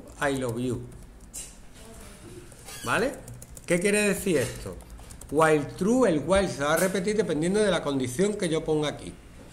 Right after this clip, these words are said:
Si la condición es siempre verdadera, se va a repetir para siempre. Es un loop infinito. Entonces yo pongo while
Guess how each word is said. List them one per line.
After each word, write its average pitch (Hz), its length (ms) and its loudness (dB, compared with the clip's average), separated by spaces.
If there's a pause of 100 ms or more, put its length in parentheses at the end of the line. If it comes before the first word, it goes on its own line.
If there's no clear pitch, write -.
(380)
Si - 180 0
la 143 140 4
condición 139 460 0
es 151 140 2
siempre 180 400 2
verdadera, 175 500 4
se 156 140 -4
va 143 100 0
a 147 40 0
repetir 160 460 0
para 147 200 0
siempre. 131 460 -4
Es 147 40 0
un 160 240 0
loop 208 220 0 (580)
infinito. 139 640 -2 (720)
Entonces 135 300 0
yo 143 140 -2
pongo 170 280 2
while 120 340 0